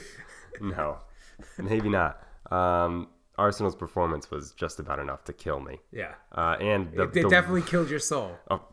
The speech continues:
Speaker 2: more than killed my soul. Demolished it. It put me six feet under. And, uh, speaking of being under, talk about my gambling debts recently.
Speaker 1: Oh, man.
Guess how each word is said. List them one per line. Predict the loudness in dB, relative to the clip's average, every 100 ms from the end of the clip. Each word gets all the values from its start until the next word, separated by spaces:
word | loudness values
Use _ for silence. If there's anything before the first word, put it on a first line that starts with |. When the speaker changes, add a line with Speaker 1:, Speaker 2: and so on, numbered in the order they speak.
| -20 -20 -10
Speaker 2:
more | 0 6 6
than | 6 2
killed | -2 -4
my | -2 -6
soul. | -4 -6
Demolished | -4 -2 2 4 2 -2
it. | -6
It | -4 -4
put | -4
me | -4
six | -6 -8 -6
feet | -4 -2
under. | -2 -2 -6 -10 -20 _ _ -6
And, | -2 0 0 -2 -4
uh, | -2 0 0 -4
speaking | -6 -6 -2
of | -2 0
being | -2 2
under, | 2 2 -2 -4 -12 _ _ _ _
talk | 2 4
about | 4
my | 0
gambling | -4 0 2 2 -2 -4
debts | -8 -10 -12 -14 -2
recently. | -2 -2 -4 -6 -8 -4
Speaker 1:
Oh, | 0 0 0 -4
man. | -10 -6 0 8 8